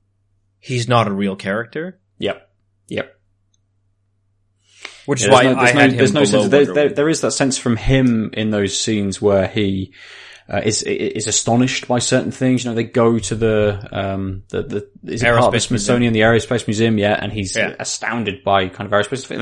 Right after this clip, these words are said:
Speaker 2: It makes sense. Good, good exposition for that character. For
Speaker 1: Also,
Speaker 2: them
Speaker 1: cr-, so also it reminds you that they ha-, she knows him and loves him because she's like, "This is where you would wanna go."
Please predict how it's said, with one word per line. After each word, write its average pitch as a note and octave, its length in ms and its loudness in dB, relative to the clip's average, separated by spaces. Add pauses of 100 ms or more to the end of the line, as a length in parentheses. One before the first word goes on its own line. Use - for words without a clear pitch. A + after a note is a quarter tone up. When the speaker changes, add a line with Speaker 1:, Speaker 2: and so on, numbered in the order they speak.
(140)
Speaker 2:
It F2 60 -10
makes G2+ 260 -4
sense. - 240 -2
Good, - 280 -4
good C3+ 280 2 (540)
exposition C3 500 -2
for B2+ 80 -6
that G#2+ 160 0
character. A2 400 0
For F#3 60 6
Speaker 1:
Also, A#3 180 8
Speaker 2:
them - 180 2
Speaker 1:
cr-, - 140 0
so G#3+ 140 4 (160)
also G3 240 4
it C#3 80 -4
reminds E3 440 0
you D#3 60 -2
that D3 160 -6
they C3+ 160 2
ha-, C3+ 220 -2 (160)
she D3+ 180 -4
knows B2+ 300 -2
him G#2+ 140 -4
and G2+ 100 -2
loves G#2+ 260 -4
him F#2+ 80 -8
because F#2+ 260 -10
she's - 160 -14
like, G2 320 -6
"This D#3 240 0
is C#3+ 140 0
where C3+ 160 2
you B2+ 180 -2
would A2+ 140 -4
wanna A2 260 -2
go." G2+ 260 -8